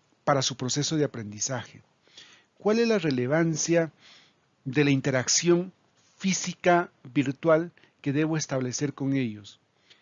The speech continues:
¿Qué transformación avisoro en la enseñanza en el contexto que me encuentro? ¿Seguiré con la práctica de la docencia como era antes del covid? Son preguntas a irnos haciendo para dar el paso a transformar la enseñanza,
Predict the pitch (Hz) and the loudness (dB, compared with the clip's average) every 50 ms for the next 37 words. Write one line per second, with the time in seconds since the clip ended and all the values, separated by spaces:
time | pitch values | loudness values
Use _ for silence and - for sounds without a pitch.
0 | _ _ _ - 226 208 - 233 220 190 - - 143 127 127 127 120 - - 175 | _ _ _ -6 -4 -2 -2 0 -2 -2 -2 -2 -4 -2 -2 -2 -2 -2 -2 -2
1 | 180 180 156 127 123 113 - - - 190 208 196 170 143 123 113 113 113 104 107 | 0 0 -2 -2 -4 -6 -6 -4 0 0 2 2 2 0 0 -2 -4 -8 -8 -8
2 | 113 123 131 135 143 143 139 151 143 131 120 - 120 113 107 - 143 135 127 - | -6 -6 -4 -4 -4 -4 -2 -2 -2 -4 -4 -6 -10 -12 -8 -8 -8 -8 -8 -8
3 | 151 147 - 127 110 107 107 107 - - 139 127 117 104 - 113 117 - _ _ | -10 -10 -8 -8 -8 -10 -10 -12 -10 -8 -8 -6 -8 -8 -12 -16 -20 -20 _ _
4 | _ _ _ _ _ _ _ _ _ - - - 156 143 123 131 135 156 165 - | _ _ _ _ _ _ _ _ _ -14 -8 -4 -4 -2 0 0 0 0 0 0
5 | 185 180 165 147 - - 160 165 151 - - - 170 156 139 127 120 110 113 113 | 0 0 0 0 0 -2 -2 -2 -4 -4 -4 -2 0 0 0 0 -2 -4 -6 -6
6 | - 151 156 156 - 143 - - 123 123 127 131 143 151 151 - 151 127 131 127 | -4 -4 -2 -4 -4 -6 -8 -6 -4 -4 -2 -2 -2 -2 -2 -4 -6 -6 -8 -8
7 | - - 131 127 139 165 180 _ _ _ _ _ _ _ _ _ - - _ _ | -6 -6 -4 -4 -4 -4 -6 _ _ _ _ _ _ _ _ _ -20 -20 _ _
8 | _ _ _ _ - - - 233 233 - - 208 208 220 226 202 - 226 226 202 | _ _ _ _ -8 -4 -2 -2 -2 0 0 0 2 2 0 -2 0 0 0 0
9 | - - - - _ _ _ - - 151 165 175 190 196 208 196 165 170 135 - | 0 -4 -8 -10 _ _ _ -6 -4 -2 0 0 0 0 0 0 0 0 -2 -2
10 | - 170 175 170 170 175 170 - - 156 139 139 143 147 147 147 147 - - 156 | -2 -2 -2 0 0 -2 -4 -4 -2 -2 -2 0 0 0 0 0 -2 -4 -6 -6
11 | 147 - 165 151 - - 123 110 - - 113 110 127 131 135 135 123 - 120 113 | -4 -4 -6 -8 -8 -8 -10 -10 -12 -12 -10 -8 -6 -4 -4 -4 -4 -6 -6 -6
12 | 120 131 131 123 120 - 135 - | -6 -6 -6 -8 -8 -10 -12 -14